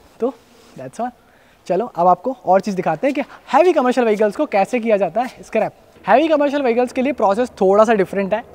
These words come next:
Multiple स्टेजेस में नहीं लेके जाया जाता, बल्कि majorly एक या दो stations पे काम हो जाता है। सबसे पहले जब गाड़ी आप लेके आओगे, तो वो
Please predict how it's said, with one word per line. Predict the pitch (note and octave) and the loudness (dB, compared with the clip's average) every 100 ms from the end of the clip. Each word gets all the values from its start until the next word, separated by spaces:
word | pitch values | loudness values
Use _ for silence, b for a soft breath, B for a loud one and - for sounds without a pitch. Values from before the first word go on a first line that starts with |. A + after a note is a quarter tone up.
| - | -2
Multiple | G#3+ C4+ C4 F4 F#4 F4+ | 0 2 4 4 4 2
स्टेजेस | D#4+ D#4 C4+ | -2 -4 -2
में | |
नहीं | C#4+ | 0
लेके | A3+ G3+ G3+ | 2 2 2
जाया | G3 G3+ | 2 2
जाता, | G3+ C#4 - B B - | -2 -4 -10 B B -6
बल्कि | C#4 E4+ | -2 0
majorly | C4+ B3+ C#4 D4 C#4+ | 2 2 2 0 0
एक | C#4 | 2
या | D#4 | 2
दो | B3 C4+ | 2 0
stations | - C4+ C4 | -2 -4 -4
पे | C4 | -2
काम | A#3+ G#3 | 4 4
हो | G3+ | 4
जाता | D#3+ D3+ | 0 -2
है। | E3 | -2
सबसे | A#3 A#3+ D#4 | -2 0 2
पहले | D4+ | 4
जब | D4+ | 4
गाड़ी | A3+ A3 C4 | 2 4 2
आप | B3 | 2
लेके | A#3+ B3+ | 0 4
आओगे, | B3 B3 | 2 2
तो | B3+ | -2
वो | B3 | -2